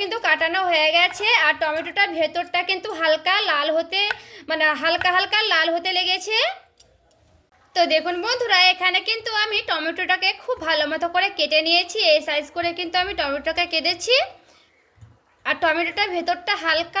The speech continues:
লাল হয়ে গেছে, এটা কিন্তু পুরোপুরি কাঁচা টমেটো। তো এই টমেটো দিয়ে আজকে দারুণ একটি রেসিপি করব। তো চলুন কিভাবে আমি এই টমেটোটা রান্না করছি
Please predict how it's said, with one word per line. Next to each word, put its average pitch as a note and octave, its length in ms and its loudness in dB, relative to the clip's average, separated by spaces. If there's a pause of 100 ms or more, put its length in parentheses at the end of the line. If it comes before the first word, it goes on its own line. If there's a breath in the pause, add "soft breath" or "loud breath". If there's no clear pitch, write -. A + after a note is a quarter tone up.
(140)
লাল C4+ 140 2 (100)
হয়ে D#4 180 4
গেছে, E4+ 200 -2 (100)
এটা C#4 220 0
কিন্তু E4 220 -10 (120)
পুরোপুরি D4+ 400 -4 (140)
কাঁচা C4 340 -4
টমেটো। E4 380 0 (1160 soft breath)
তো F4 80 4 (280)
এই E4+ 80 0 (100)
টমেটো E4+ 400 -2
দিয়ে F4+ 140 2 (100)
আজকে E4+ 240 -6 (120)
দারুণ E4 340 2
একটি F#4 220 -8
রেসিপি D4 380 -2
করব। F4 160 -2 (160)
তো E4 40 4 (120)
চলুন E4+ 240 -2 (220)
কিভাবে F4+ 420 0 (120)
আমি F#4 180 0
এই - 100 0
টমেটোটা D#4 400 -2 (100)
রান্না D4+ 320 2
করছি F4 280 -2